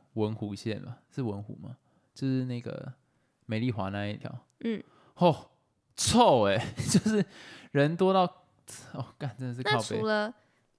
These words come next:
Speaker 2: 像我们刚才讲的捷运或是火车好，还有一个也很焦躁，就是客运。因为有时候你可能排很长的队，你都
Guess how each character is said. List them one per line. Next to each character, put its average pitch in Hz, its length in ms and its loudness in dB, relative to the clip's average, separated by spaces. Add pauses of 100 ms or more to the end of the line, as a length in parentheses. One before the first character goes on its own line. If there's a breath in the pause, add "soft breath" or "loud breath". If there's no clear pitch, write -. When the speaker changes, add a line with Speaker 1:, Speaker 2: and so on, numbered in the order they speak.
(220)
Speaker 2:
像 320 160 2
我 233 60 2
们 190 120 -4
刚 202 100 -4
才 214 80 -2
讲 220 160 -4
的 196 60 -10
捷 185 240 -8
运 202 160 -6
或 202 100 -4
是 208 140 -6
火 - 260 -10
车 - 240 -10
好， - 220 -10 (160)
还 262 160 2
有 233 80 4
一 202 60 0
个 185 260 -4 (220)
也 190 160 -2
很 185 200 -8
焦 175 240 -2
躁， 175 220 -4
就 185 100 -6
是 196 120 -10
客 - 400 -4
运。 - 120 -4 (500 soft breath)
因 311 100 4
为 311 80 8
有 208 40 8
时 208 80 0
候 220 120 4
你 196 120 0
可 226 120 -4
能 170 260 -4 (480)
排 202 260 4
很 220 200 -2
长 208 160 -8
的 - 80 -6
队， 196 180 0
你 180 140 -4
都 196 240 0